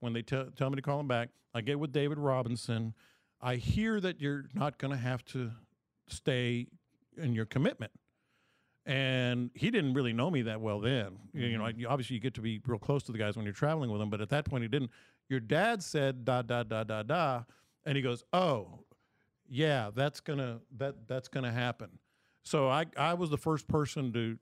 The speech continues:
Speaker 1: to, to report that David Robinson wasn't gonna have to, you know, adhere to his, his c-, uh, naval commitment. And, uh, so that was, that was, that was cool.
Speaker 2: Huge.
Speaker 1: Trust.
Speaker 2: Yes.
Speaker 1: Uh, uh, that was just trust.
Speaker 2: All right, how do you get to Houston from there?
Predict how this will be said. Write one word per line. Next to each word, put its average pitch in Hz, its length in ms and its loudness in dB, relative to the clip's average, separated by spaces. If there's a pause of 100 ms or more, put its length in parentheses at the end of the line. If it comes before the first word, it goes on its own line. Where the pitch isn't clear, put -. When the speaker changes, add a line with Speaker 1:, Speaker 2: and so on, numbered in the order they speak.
Speaker 1:
to, 131 140 2
to - 240 0
report 147 540 -2
that 110 160 -2
David 113 240 -2
Robinson 120 380 -2
wasn't 107 200 -4
gonna 107 100 -2
have 107 120 -4
to, 113 160 -10 (320)
you 139 120 0
know, 107 120 -2
adhere 117 240 2
to 120 100 0
his, 101 240 -6
his 110 240 -4
c-, - 80 -12 (100)
uh, 104 60 -4
naval 127 300 0
commitment. 107 420 -6 (480)
And, 113 480 0
uh, 101 280 -4
so 135 120 2
that 185 160 4
was, 151 100 0 (140)
that 131 180 2
was, 143 140 -2
that 139 140 2
was 147 100 -2
cool. - 180 2
Speaker 2:
Huge. 170 600 0 (340)
Speaker 1:
Trust. - 460 -2 (340)
Speaker 2:
Yes. 120 420 -4
Speaker 1:
Uh, 143 40 6
uh, 139 340 2
that 131 160 2
was 117 80 -6
just 123 160 -4
trust. - 420 -4 (300)
Speaker 2:
All 160 80 0
right, 139 80 0
how 131 160 2
do 180 80 0
you 180 80 2
get 165 180 0
to 127 80 -4
Houston 135 440 -2
from 92 160 -4
there? 76 280 -10